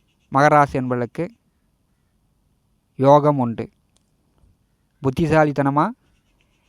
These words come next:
நீங்க பேசி காரியங்களை சாதித்து கொள்வீர்கள். மாசி மாதம் ஏழாம் தேதிக்கு பிறகு படித்து கொண்டிருப்பவர்கள், போட்டி பந்தய தேர்வு எழுதக்கூடியவர்கள் மாசி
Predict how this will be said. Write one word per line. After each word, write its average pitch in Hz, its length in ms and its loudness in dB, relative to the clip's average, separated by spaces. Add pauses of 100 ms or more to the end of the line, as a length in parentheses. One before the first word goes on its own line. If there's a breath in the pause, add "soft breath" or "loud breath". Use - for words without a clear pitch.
(260)
நீங்க 131 220 -2 (100)
பேசி 151 400 -2 (520)
காரியங்களை 147 640 2 (120)
சாதித்து 147 420 0
கொள்வீர்கள். 123 460 -2 (320)
மாசி 170 340 2 (100)
மாதம் 143 300 -2 (120)
ஏழாம் 151 320 0
தேதிக்கு 127 320 -6 (100)
பிறகு 117 260 -8 (920)
படித்து 185 420 0
கொண்டிருப்பவர்கள், 165 720 0
போட்டி 165 260 0 (120)
பந்தய 156 260 -2 (140)
தேர்வு 156 300 0
எழுதக்கூடியவர்கள் 139 680 -2 (1000)
மாசி 156 360 0